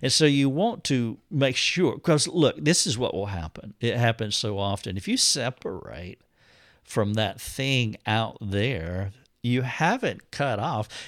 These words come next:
you haven't dealt with the sin, because the lust, the anger, the frustration is in the heart. And so if you separate from that thing out there as though that is the point of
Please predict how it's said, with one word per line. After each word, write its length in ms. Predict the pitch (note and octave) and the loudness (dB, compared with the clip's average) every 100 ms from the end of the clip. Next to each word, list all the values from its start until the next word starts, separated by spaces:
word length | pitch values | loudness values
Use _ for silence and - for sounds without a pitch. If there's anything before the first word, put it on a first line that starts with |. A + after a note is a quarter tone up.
| - | 0
you 120 | D3+ | 2
haven't 480 | G#3+ A3+ C3+ F#2+ F#2+ | 4 2 -2 -4 -2
dealt 380 | C3 E3+ G#2+ | 0 2 -2
with 440 | - B2+ A2+ A#2 - - _ - | -2 0 2 2 -2 -18 _ -2
the 140 | A2+ | 0
sin, 640 | - - D#3+ F3+ F#2+ C#3 | 2 4 2 2 -2 -4
because 400 | C3 A2 A#2 A2+ | -6 -2 0 0
the 140 | - G#2 | -2 -4
lust, 480 | E2+ G#2+ C#3 - - | 0 0 0 -2 -2
the 120 | E2 | -4
anger, 380 | G2 A#2+ B2+ C3+ | 0 0 0 -6
the 100 | B2 | -6
frustration 840 | - F#2+ - G#2 A#2 - A#2 G#2+ | -4 -2 -2 0 0 0 -2 -2
is 240 | G#2 G2 - | -2 -4 -4
in 300 | - B2+ A#2+ | 0 2 2
the 80 | G2+ | 0
heart. 480 | F#2 - F#3 F2+ - - - - | -4 -6 -4 -6 -8 -14 -14 -2
And 140 | B2+ | 0
so 240 | - D3 B2+ | 4 4 4
if 240 | A#2 - | 2 -2
you 140 | A3 | -2
separate 1120 | C#4+ - - - C#3 F3 F#3 D3+ B2+ C#3+ D#3 - _ _ _ _ | 0 2 2 0 -2 -4 -4 -4 -2 -4 -6 -12 _ _ _ _
from 180 | - A#2+ | 0 2
that 220 | A#2+ A2+ | 2 -2
thing 360 | - C3+ C#3 A#2+ | -2 0 0 0
out 380 | B2 A#2+ - G2+ | 2 0 -2 -2
there 340 | G#2 A2 C3 | 0 0 -2
as 340 | A#2 G#2 G2 G2 | -2 0 0 2
though 220 | A#2 A#2 | 4 4
that 340 | G2+ A2 B2+ | 2 0 0
is 220 | A#2+ A2+ - | -2 -2 -2
the 120 | G#2+ | -6
point 460 | - - A#2+ A#2+ | -8 -2 0 -2
of 240 | - G2 | -4 -6